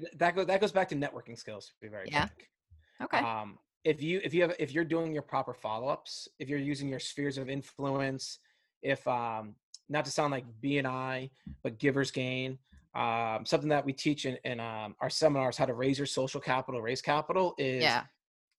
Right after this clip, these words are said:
Speaker 1: just because someone says no to your deal doesn't mean you shouldn't refer them to someone else.
Speaker 2: Hmm.
Speaker 1: And one of the biggest mistakes we see all the time, and, and people ask me, <clears throat> I mean,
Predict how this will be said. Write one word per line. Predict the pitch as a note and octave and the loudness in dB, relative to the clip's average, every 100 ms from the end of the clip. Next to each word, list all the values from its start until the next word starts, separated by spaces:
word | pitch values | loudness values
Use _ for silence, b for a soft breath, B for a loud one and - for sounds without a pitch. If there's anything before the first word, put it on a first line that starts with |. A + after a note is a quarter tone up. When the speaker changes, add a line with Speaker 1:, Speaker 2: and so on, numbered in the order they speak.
| - | -14
Speaker 1:
just | C3 D3 G#3 | 2 6 6
because | B3 A3+ A3+ | 4 4 4
someone | - F3+ | 4 0
says | E3 C3+ | 0 2
no | C#3+ | 4
to | C#3 | 4
your | A2+ A#2 C3 | 2 2 2
deal | E3+ A3 C4 C4+ _ _ _ _ _ _ | 8 8 8 4 _ _ _ _ _ _
doesn't | F3 G3 A3 F#3+ | 8 8 6 4
mean | G#3+ A3+ F#3+ D#3 | 4 8 6 6
you | C#3 | 2
shouldn't | - F#3 | 2 2
refer | E3 - F3 | 2 4 6
them | D#3+ C3 | 8 4
to | C3+ | 0
someone | - C#3 C3 | -2 0 0
else. | C3+ G2 - - - _ _ _ _ A4+ | 0 -4 -8 -12 -14 _ _ _ _ -4
Speaker 2:
Hmm. | C4 - _ | -4 -6 _
Speaker 1:
And | C#3+ | 4
one | E3+ E3 | 6 6
of | |
the | A#2 | 8
biggest | F#3 C4 - | 6 6 2
mistakes | F#3+ - A3+ A3+ | 0 6 6 6
we | C#3+ | 0
see | - - G3+ - | 2 2 0 0
all | C#3+ D3 D#3 | 6 10 10
the | D#3 | 8
time, | D3+ E3+ D#3+ | 6 2 2
and, | C#3 | 0
and | |
people | C#3 A#3+ F#3 | 2 6 6
ask | F3+ - | 6 4
me, | E3+ D#3+ A#2+ - B B | 2 0 0 -8 B B
<clears throat> | B - | B 4
I | - A#3 A3+ A3+ D#3 C3 A2+ - _ _ _ _ - - - | 8 8 8 8 6 2 -6 -14 _ _ _ _ -20 -6 0
mean, | C#3+ C#3 | 2 0